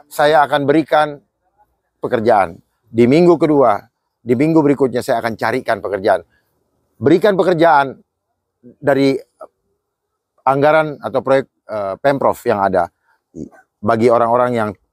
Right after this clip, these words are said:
tidak punya pekerjaan dan belum punya skill, mereka akan kami berikan.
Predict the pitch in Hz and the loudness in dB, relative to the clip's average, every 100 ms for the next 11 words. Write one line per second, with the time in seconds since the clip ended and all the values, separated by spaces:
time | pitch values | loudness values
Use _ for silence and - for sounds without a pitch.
0 | _ - 147 135 131 139 135 113 127 131 | _ -4 -2 0 -2 -2 -2 -2 -2 0
1 | 139 143 123 113 110 - 117 143 151 - | 0 0 -2 -2 -4 -6 0 2 0 -2
2 | 135 - 143 135 127 _ _ _ _ 120 | -6 -4 0 0 0 _ _ _ _ -2
3 | 123 131 117 - 104 107 104 87 107 104 | 0 2 0 -4 -6 -6 -6 -4 -4 -2
4 | 104 - 90 | -6 -4 -6